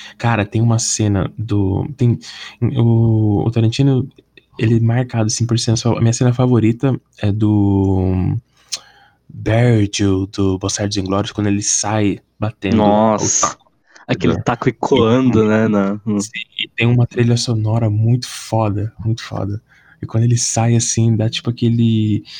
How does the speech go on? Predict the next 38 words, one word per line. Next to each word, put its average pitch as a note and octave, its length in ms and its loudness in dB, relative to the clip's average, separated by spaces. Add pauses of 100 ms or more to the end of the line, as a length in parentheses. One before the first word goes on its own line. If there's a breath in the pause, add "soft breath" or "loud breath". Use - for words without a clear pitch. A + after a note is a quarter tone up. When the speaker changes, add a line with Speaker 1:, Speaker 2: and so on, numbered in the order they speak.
(160 loud breath)
Speaker 1:
aquele A#2 180 -4
alívio A2 300 0
de, G2+ 240 0
sabe? G#2+ 460 -2 (240)
E A2 180 -6
Speaker 2:
Uhum. B2 260 4
Speaker 1:
depois A2+ 200 4
ele A2+ 120 2
mata G#2 300 -2
o - 40 -20
cara G#2 320 -4
e - 100 -20
tudo F#2+ 120 -12
mais, G#2 180 -4
mano, G2 140 -6
é - 80 -8
animal. - 420 -8
Eu, F#2+ 160 0
é G2 200 2
uma A2+ 180 2
das B2+ 100 2
me-, C3+ 260 -4
é C3 80 -2
uma C#3+ 80 2
das D3 120 4
melhores, D3 300 -4
são C3+ 80 -2
as B2+ 60 -2
cenas, C3+ 260 0
minhas B2 160 2
cenas C#3 160 0
favoritas C3+ 360 2
do G#2 60 -2
cinema, A2+ 540 -2
Speaker 2:
S-, - 380 -14
sem A2+ 120 0
Speaker 1:
justamente B2+ 260 2
Speaker 2:
falar A2+ 60 4